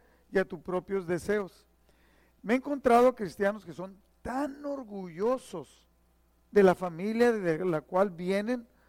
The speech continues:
o que dependen, tanta soberbia en su vida que no lo puedes creer, que esa soberbia entonces no permite que el Espíritu de Dios obre en tu vida. Entonces, ¿somos nueva criatura?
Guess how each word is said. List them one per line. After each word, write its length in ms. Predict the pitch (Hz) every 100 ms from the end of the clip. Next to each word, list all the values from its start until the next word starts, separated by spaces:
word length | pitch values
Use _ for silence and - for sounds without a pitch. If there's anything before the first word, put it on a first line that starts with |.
| _
o 140 | - 185
que 160 | 175
dependen, 520 | 156 147 175 214 262 262 _ _ _ _ _ _ _ -
tanta 460 | 247 277 - 277
soberbia 680 | - 208 180 175 214 254 247
en 80 | 254
su 200 | - 170
vida 360 | 170 262 285 285 _ _ _
que 120 | - 185
no 160 | 196
lo 100 | 233
puedes 220 | 226 240
creer, 280 | - 233 240
que 260 | - 175 190
esa 200 | 247 269
soberbia 800 | 247 214 190 277 254 196 196 202 _ _ _
entonces 520 | 190 175 - 190 233 190
no 260 | 190 220
permite 880 | 240 262 254 233 269 294 220 202 214 _ _ _
que 120 | -
el 80 | 190
Espíritu 640 | 165 - - 208 233 233 190
de 160 | 170
Dios 340 | 160 202 214 -
obre 500 | - 190 190 208 190 - _ _
en 120 | 190
tu 160 | 180 202
vida. 300 | 262 285 151 _ _ _ _ _ _ _
Entonces, 340 | - 175 127 135
¿somos 340 | 202 254 285
nueva 200 | 269 277
criatura? 560 | 269 202 226 294 233